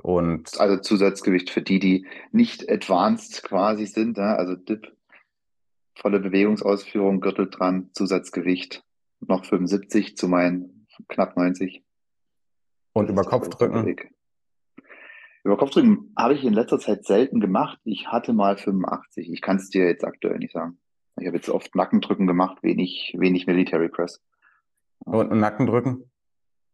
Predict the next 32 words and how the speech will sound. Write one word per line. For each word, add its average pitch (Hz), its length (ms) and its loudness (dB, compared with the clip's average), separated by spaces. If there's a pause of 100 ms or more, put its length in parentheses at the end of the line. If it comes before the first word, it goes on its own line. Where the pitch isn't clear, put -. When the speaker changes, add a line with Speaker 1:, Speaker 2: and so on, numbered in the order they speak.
(960)
Speaker 2:
Nackendrücken 101 880 2
waren's 95 640 0
zweiundsiebzig - 1000 -4 (400)
Komma - 140 -20
fünf 113 340 2 (220)
für 98 500 4 (1300)
drei. - 460 -6 (2000)
Speaker 1:
Okay, 107 480 -4
Speaker 2:
Das, - 100 -4
Speaker 1:
da 107 100 6
ist 113 100 2
Speaker 2:
das 123 60 -2
Speaker 1:
also 110 160 4
ein 104 40 6
Speaker 2:
mag 98 140 2
sich, - 80 -8
Speaker 1:
kleines 120 240 4
Speaker 2:
das 110 220 4
mag 101 180 4
Speaker 1:
Defizit. 107 180 4
Speaker 2:
sich, - 280 -6
das, - 320 0 (100)
das 95 200 0
mag 98 200 0
sich 90 220 -2
nicht 90 180 -2
aus. - 320 -10 (240)
<laughs> - 240 -20
Speaker 1:
Ein - 1040 -6
sehr 110 200 2
kleines 123 400 2
Defizit. 117 760 -2